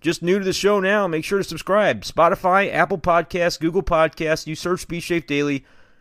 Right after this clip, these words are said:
Click on the episode. Click on the subscribe or follow buttons. And make sure you stick with us for the remainder of the season. Things are starting to get interesting for the Cardinals. And we'll be back and at 'em this week talking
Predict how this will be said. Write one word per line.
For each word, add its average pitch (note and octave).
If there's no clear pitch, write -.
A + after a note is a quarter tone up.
Click -
on F3
the E3
episode. D3+
Click D#3+
on D#3+
the C3
subscribe D3
or C#3+
follow C#3+
buttons. C3
And B2+
make D3
sure D#3+
you D3
stick -
with D3
us C#3+
for -
the C3
remainder C3+
of C#3
the A#2+
season. C#3
Things C#3+
are D#3+
starting E3
to D#3+
get D#3+
interesting E3+
for D3
the B2+
Cardinals. G3+
And B2+
we'll D3+
be D#3+
back D3+
and D#3
at D#3+
'em D3+
this D3
week D3
talking D3